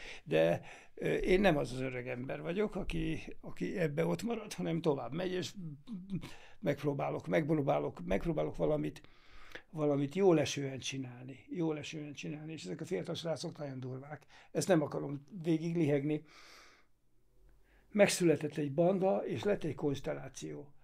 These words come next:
Az úgy, hogy, hogy hát csinált már mindenki zenekart, én elég sokat csináltam már, van úgy, hogy így sikerül, van úgy, hogy olyan, ilyen lesz, olyan lesz.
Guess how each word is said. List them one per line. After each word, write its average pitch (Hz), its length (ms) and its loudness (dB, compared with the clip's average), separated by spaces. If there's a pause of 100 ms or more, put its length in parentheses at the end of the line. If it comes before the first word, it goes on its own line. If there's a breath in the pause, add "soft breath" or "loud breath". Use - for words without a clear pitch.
(180 soft breath)
Az 160 160 -2
úgy, 220 200 0
hogy, 170 260 0
hogy 165 340 0
hát - 180 -8
csinált 156 360 -2
már 147 100 -6
mindenki 143 340 -6
zenekart, 160 500 -6
én 156 180 -4
elég 151 200 0
sokat 151 320 -6
csináltam 147 440 -8
már, 196 220 -2
van 190 180 6
úgy, 156 140 2
hogy 156 140 -6
így 180 120 -6
sikerül, 147 420 -6
van 139 220 -10
úgy, 156 120 -14
hogy 208 140 -6
olyan, 233 200 2
ilyen 180 240 -2
lesz, - 200 -10
olyan 214 220 -2
lesz. 175 220 -6